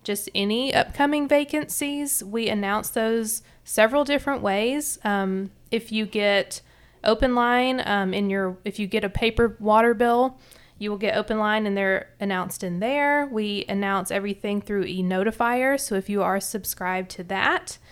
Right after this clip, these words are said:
you can find out about any vacancies. They're posted on our website and social media. And then the city manager also announces those live at city council meetings. Um, so there are many ways to stay in the know.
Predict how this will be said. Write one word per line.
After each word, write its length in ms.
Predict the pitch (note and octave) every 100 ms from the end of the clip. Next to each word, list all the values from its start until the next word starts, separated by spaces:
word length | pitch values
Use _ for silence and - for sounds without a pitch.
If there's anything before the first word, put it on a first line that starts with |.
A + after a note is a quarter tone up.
| - - _
you 120 | G#3
can 160 | G3 G3+
find 260 | G#3 G3+ G3
out 120 | G3
about 200 | G3 -
any 200 | G3 G3
vacancies. 880 | F#3+ F#3+ G3+ F#3 - G#3 G3+ G3+
They're 120 | G3 F#3
posted 360 | F#3+ F#3 -
on 120 | F3+
our 120 | F3 F3+
website 580 | C4 C#4 - C4 C4
and 120 | A#3 G3+
social 340 | G3 F3+ F#3+
media. 680 | F#3+ A3+ A#3 A#3 A3+ A3+ A3
And 200 | G3 G3
then 560 | G3 G3 G3 G3 G3 G3+ - _ -
the 80 |
city 220 | G3+ A#3 G#3
manager 400 | G#3 G#3 G3+ F#3+
also 300 | A3+ B3+ A3+
announces 540 | G3 G3 G3 - F#3+
those 240 | F#3+ F#3+ F#3+
live 540 | G3 G3+ G3+ F#3+ F#3 -
at 260 | G3 -
city 240 | - F#3 F3
council 400 | - F#3+ - F3+
meetings. 600 | F3+ E3+ - F#3+ F3+ - - - - - -
Um, 460 | G3 F#3+ F3+ F3+ F#3 -
so 140 | -
there 180 | G3+ G3
are 220 | F#3+ F3+ F#3 A#3
many 260 | B3+ D#4
ways 280 | A#3+ G#3 G#3
to 60 | G#3+
stay 220 | - F#3+
in 100 | F#3+
the 80 | F#3+
know. 280 | - G3+